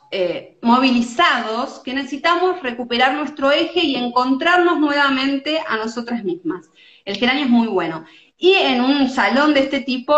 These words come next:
lo ideal son los aceites que dije, que levantan la autoestima, que nos hacen sentir más confiadas, ¿no? Más seguras de nosotras mismas, nos vamos bellas, nos vamos divinas, confiamos en nuestras capacidades, en lo que somos, ¿sí? En lo que valemos, porque para que nos valoren,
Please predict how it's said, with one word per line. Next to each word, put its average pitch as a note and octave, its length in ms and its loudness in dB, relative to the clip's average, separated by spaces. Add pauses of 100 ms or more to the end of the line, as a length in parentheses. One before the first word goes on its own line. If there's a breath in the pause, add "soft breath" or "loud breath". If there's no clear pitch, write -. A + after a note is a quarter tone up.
lo G3+ 160 2
ideal F#3+ 380 4
son A3 220 0
los A#3+ 140 -4
aceites F#3+ 380 -4
que F3+ 120 -8
dije, F#3 360 -6
que A#3+ 80 -2
levantan G3 520 2
la F#3+ 80 2
autoestima, A#3+ 840 0
que G3+ 80 -4
nos F#3+ 160 -2
hacen G3+ 240 -8
sentir F#3+ 320 -2
más F#3+ 180 -2
confiadas, A#3 1000 0
¿no? G3 200 0
Más G3+ 220 -2
seguras G#3+ 300 -6
de G3+ 80 -4
nosotras F#3+ 420 -6
mismas, C4 480 2
nos F#3 140 -2
vamos G3 280 0
bellas, A3 540 -2
nos F#3 100 -2
vamos F#3+ 280 -2
divinas, A3+ 600 -2 (380 loud breath)
confiamos B3+ 800 0
en A3 60 -8
nuestras G#3+ 280 -8
capacidades, A3 680 -4
en G3+ 100 -4
lo F#3+ 120 -4
que F3+ 100 -6
somos, C4+ 640 0 (220 loud breath)
¿sí? B3 240 -4
En B3 180 0
lo A3 120 2
que G3+ 120 -2
valemos, B3+ 640 2
porque A3+ 240 -8
para G#3 280 0
que A3+ 100 -4
nos F#4+ 240 0
valoren, D#4 760 2